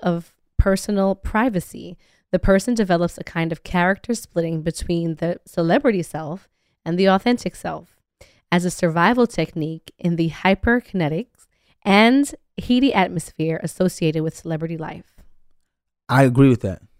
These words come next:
Speaker 2: Once you become a celebrity, people expect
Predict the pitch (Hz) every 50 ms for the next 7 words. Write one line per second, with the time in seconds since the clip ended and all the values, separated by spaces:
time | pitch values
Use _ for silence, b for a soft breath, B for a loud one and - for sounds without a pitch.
0 | _ _ _ _ _ _ _ _ _ _ _ _ _ _ _ _ _ _ _ _
1 | _ _ - 117 135 170 156 - 180 165 156 139 - - 151 143 143 135 123 -
2 | 113 - - - 101 98 98 92 90 87 85 85 82 - - _ _ _ _ _
3 | _ _ - - 139 143 - 143 135 123 117 113 110 104 - _ _ _ _ _
4 | - 113 113 - - - - _ - 139 143 - _